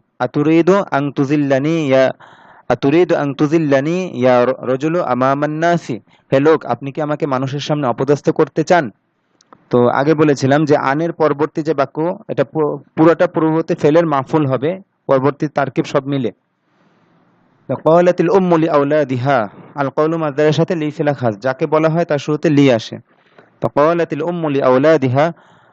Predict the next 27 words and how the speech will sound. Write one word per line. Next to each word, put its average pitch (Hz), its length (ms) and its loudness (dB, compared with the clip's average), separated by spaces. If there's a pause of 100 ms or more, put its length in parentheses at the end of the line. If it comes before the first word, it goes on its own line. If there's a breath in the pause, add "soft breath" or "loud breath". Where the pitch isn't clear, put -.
(340 soft breath)
أدخلوا 156 340 0
الآن 143 360 -2
المطبخ، 139 640 -4 (520)
যেখানে 151 300 0
প্রবেশ 147 320 0
করা 160 180 2
হয় 175 120 4
সেটা 160 320 -2
সরাসরি 143 420 -2
মাফুল 147 340 -2
রূপে 143 180 -6
ব্যবহার 117 320 0
হবে। 101 240 -8 (500 soft breath)
أدخل 127 400 -2
الآن، 135 600 -2 (460 soft breath)
أدخلوا 147 340 0
الآن، 143 420 -2 (400)
آن 135 280 -2
المطبخ। 139 720 -4 (120)
আল 123 160 -4
আন 156 220 -4
এটা 147 140 -4
মাফউলুন 139 500 -2
ফিহি, 131 420 -2 (300 loud breath)
আর 117 80 0
আল 131 180 0
মাতবাখা 143 560 -2